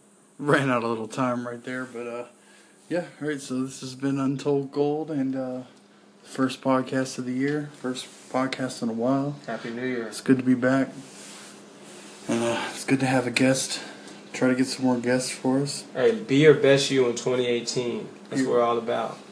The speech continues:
Speaker 1: your
Speaker 2: Be your
Speaker 1: best
Speaker 2: best
Speaker 1: you.
Speaker 2: you. For real.
Speaker 1: I want, I want you to
Speaker 2: Twenty eighteen, let's get it.
Speaker 1: Actually, you know what? I want you to go home.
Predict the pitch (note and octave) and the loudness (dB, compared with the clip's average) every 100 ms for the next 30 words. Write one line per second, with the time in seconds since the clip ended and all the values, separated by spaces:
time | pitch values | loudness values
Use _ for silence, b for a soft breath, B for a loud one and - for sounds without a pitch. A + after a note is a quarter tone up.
0 | - B2+ A#2+ B2 A#2 A#2 B2+ B2+ B2 - | -2 0 2 2 2 0 -2 -4 -4 -8
1 | - - - - - - B2 A#2+ A2+ - | -16 -18 -20 -20 -6 0 2 2 2 -2
2 | - - - - - - - C3 C#3 C3+ | -14 -18 -18 -20 -20 -14 0 4 6 6
3 | D3+ D#3 B2+ E3+ C#3+ C3+ B2 A#2 C#3+ C#3 | 6 8 8 8 8 6 2 -2 4 4
4 | A2 - - - C#3 C#3 - C#3+ C#3 - | 4 -4 -12 4 6 6 4 4 4 0
5 | C3+ C#3 C#3+ C#3+ C#3 C#3+ C3 C3 B2+ B2+ | 4 6 6 6 4 2 0 2 0 2
6 | B2+ B2+ | 2 2